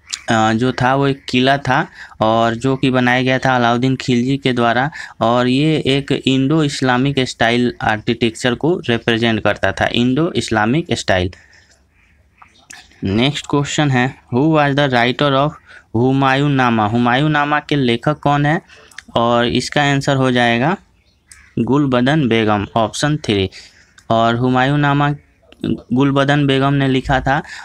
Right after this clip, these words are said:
और जो है इसके अलावा अकबर ने गुलबदन को, अ, अपने दरबार में शामिल किया था as a,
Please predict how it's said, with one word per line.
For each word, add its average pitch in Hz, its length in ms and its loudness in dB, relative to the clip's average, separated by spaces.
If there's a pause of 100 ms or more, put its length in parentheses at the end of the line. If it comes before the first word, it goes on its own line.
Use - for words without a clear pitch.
(140)
और 120 260 2
जो 135 180 0
है 131 240 0
इसके 131 220 -2
अलावा 127 400 2 (280)
अकबर 131 380 0
ने 147 260 0 (120)
गुलबदन 135 640 0
को, 135 280 0 (260)
अ, - 40 -2
अपने 120 440 0
दरबार 127 340 2
में 135 120 0
शामिल 131 340 0
किया 127 260 -2
था 120 260 0
as 120 180 0
a, 151 160 0